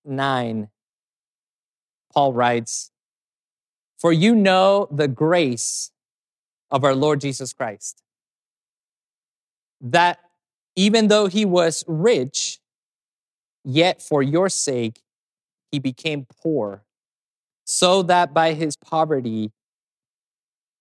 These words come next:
so that, sorry, so that you by his poverty might become rich."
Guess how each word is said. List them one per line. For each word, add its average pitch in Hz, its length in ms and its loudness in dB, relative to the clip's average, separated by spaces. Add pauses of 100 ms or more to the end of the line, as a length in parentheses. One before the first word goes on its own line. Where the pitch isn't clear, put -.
so 170 200 2
that, 156 180 -2
sorry, 143 260 2
so 196 220 2
that 170 240 0
you 175 400 4
by 156 240 2
his 185 200 -6
poverty 135 640 -2 (440)
might 143 440 -4 (420)
become 117 500 -8 (640)
rich." 123 420 -14